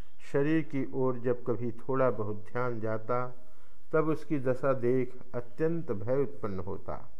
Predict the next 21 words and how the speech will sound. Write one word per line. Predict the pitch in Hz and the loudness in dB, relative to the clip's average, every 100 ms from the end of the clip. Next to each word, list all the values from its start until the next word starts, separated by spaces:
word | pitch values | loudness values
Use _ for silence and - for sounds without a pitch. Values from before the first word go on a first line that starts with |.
| - - - - - - | -2 -2 -2 -2 -2 -2
सोचता, | 160 160 - 160 156 165 165 - - - - - - - | 0 0 0 0 0 0 -2 -2 -2 -2 -2 -2 -2 2
"क्या | 170 175 | 2 4
मैं | 165 147 | 2 0
पागल | 131 110 123 147 | 2 2 2 2
हो | 139 147 135 - - - - | 0 0 -2 -2 -2 -2 0
तो | 151 | 0
नहीं | 139 107 143 | 0 0 0
हो | 147 156 | 0 0
चला | 165 160 | 0 0
हूँ?" | 165 110 107 107 - - - - - - - - | 0 0 -2 -2 -2 -2 -2 -2 -2 -2 -2 -2
दर्पण | 123 160 156 135 | 2 2 2 0
के | 113 120 | 2 0
सामने | 110 131 135 131 113 | 0 2 2 2 0
खड़ा | 107 107 127 127 | 0 2 2 2
हो | 113 135 135 - - - - - | 2 0 0 -2 -2 -2 -2 -2
आँख | 127 143 151 151 | 2 2 0 -2
में | 147 - | -2 0
अंगुली | 117 117 143 147 | 0 0 0 0
डालकर | 120 120 131 101 127 107 | 2 2 2 0 0 0
देखा | 101 101 - 131 | 0 -2 0 -2
करता | 123 104 - 82 78 | -2 -2 -2 -2 -2